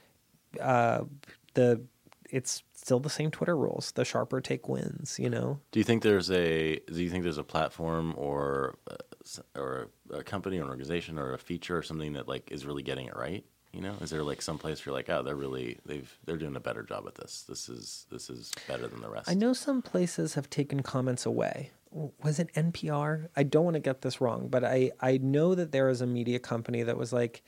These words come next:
Speaker 1: "We're not getting a lot from comments, so we're just gonna put the articles out there." I think that's an interesting approach. Um,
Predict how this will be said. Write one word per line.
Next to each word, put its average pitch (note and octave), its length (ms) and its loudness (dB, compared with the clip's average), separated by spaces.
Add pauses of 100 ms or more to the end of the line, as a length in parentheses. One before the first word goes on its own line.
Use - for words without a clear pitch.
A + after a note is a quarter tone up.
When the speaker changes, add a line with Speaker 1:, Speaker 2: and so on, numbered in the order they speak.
(500)
Speaker 1:
"We're F3 180 2
not G3 140 4
getting D3+ 220 4
a C3 80 6
lot B2 340 6
from C3 160 0
comments, C3 400 0
so C3+ 80 -2
we're C3 80 0
just B2+ 160 -4
gonna A#2+ 140 0
put - 160 -4
the B2 80 -6
articles - 420 -2
out - 200 -4
there." - 220 -8 (960)
I - 80 0
think E3 180 4
that's D#3+ 200 6
an E3+ 100 2
interesting C#3+ 480 -2
approach. B2+ 560 0 (600)
Um, C3 580 4